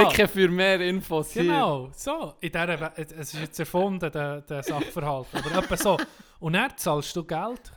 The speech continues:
Speaker 2: das Produkt kommt nie. Und es ist rausgekommen, erstmal habe ich gelesen von einem Fall, Facebook, äh, eine Firma, das ist eine Firma, die irgendwie heisst,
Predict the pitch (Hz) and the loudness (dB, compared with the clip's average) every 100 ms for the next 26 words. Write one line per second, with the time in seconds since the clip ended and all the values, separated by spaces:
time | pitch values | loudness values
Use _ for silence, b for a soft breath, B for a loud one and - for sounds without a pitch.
0 | _ 147 - - 147 196 196 - - 175 | _ -16 -12 -6 -6 -6 -14 -14 -10 -8
1 | 202 190 175 175 180 185 b b b b | -8 -8 -10 -10 -10 -14 b b b b
2 | b - 143 139 - _ _ _ - 156 | b -8 -8 -8 -14 _ _ _ -12 -10
3 | 165 190 202 208 196 175 185 196 185 175 | -8 -10 -10 -8 -6 -6 -6 -6 -8 -8
4 | - 143 143 160 165 170 151 131 131 - | -10 -10 -10 -10 -10 -10 -14 -12 -12 -8
5 | 151 156 165 170 _ _ _ - - 175 | -6 -4 -6 -12 _ _ _ -14 -8 -6
6 | 175 - - 151 156 147 - 170 196 185 | -8 -14 -14 -12 -12 -12 -6 -6 -4 -6
7 | - - - 165 170 139 139 175 196 196 | -6 -12 -8 -6 -4 -4 -6 -6 -4 -6
8 | 185 180 156 143 160 - | -4 -6 -6 -10 -10 -16